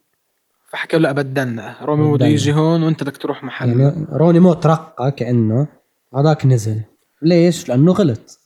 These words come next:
Speaker 1: مم.
Speaker 2: طخ واحد في مكان شغله. هي العمارة هاي اللي تشوفها في المشهد هذا، هو المفروض هناك دي أنجلو عمل الجريمة. طخ اللي كان جاي عليه.
Speaker 1: آه، جوا عنده أصلًا صالات.
Speaker 2: آه.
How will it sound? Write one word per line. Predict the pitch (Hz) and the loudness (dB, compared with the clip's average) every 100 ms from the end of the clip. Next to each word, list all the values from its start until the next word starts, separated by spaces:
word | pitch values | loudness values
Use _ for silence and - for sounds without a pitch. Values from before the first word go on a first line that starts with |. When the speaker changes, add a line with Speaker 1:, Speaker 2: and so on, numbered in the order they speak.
| _ _ - | _ _ -20
Speaker 1:
مم. | 135 - _ _ | -20 -20 _ _
Speaker 2:
طخ | 165 - 165 | -4 0 0
واحد | 160 160 | 2 0
في | 131 156 | -2 -2
مكان | 156 165 | 0 0
شغله. | 151 151 110 113 - _ _ _ _ _ _ _ _ _ _ _ _ | 2 0 0 -4 -8 _ _ _ _ _ _ _ _ _ _ _ _
هي | 196 | 2
العمارة | 147 131 160 143 | 4 4 2 2
هاي | 143 127 | 2 2
اللي | 113 110 110 | 0 -2 -6
تشوفها | 113 - 156 131 | -10 -6 -4 -4
في | - | 0
المشهد | 135 147 135 127 | 0 0 0 0
هذا، | 135 139 147 139 - _ - | 0 0 -2 -6 -14 _ 0
هو | 143 | 2
المفروض | 147 131 - 147 123 | 4 2 2 2 4
هناك | 143 139 135 131 | 4 2 0 -2
دي | 135 | 2
أنجلو | 131 117 113 | 2 2 0
عمل | 107 110 123 117 | -2 -2 0 2
الجريمة. | 117 113 117 110 110 113 _ _ - | 0 0 -2 -2 -4 -8 _ _ -12
طخ | 117 - 113 | -10 -10 -6
اللي | 110 107 | -6 -6
كان | 107 123 | -4 0
جاي | 117 117 | 2 0
عليه. | 104 110 110 | 0 -4 -2
Speaker 1:
آه، | 139 131 | -4 -4
جوا | 139 120 117 | -4 -4 -6
عنده | 123 120 | -8 -10
أصلًا | - 117 | -10 -10
صالات. | - 123 110 - _ _ _ - | -10 -10 -12 -14 _ _ _ -8
Speaker 2:
آه. | 113 | -8